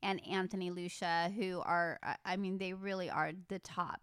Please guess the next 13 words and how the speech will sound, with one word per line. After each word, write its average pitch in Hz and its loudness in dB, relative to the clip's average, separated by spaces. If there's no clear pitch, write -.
announcers, 170 -4
and 202 -2
they, 220 -2
they 202 -2
do 214 -2
such 202 0
a 220 -2
great 185 -4
job, 170 4
you 202 0
know, 202 4
explaining 185 -2
about, 170 0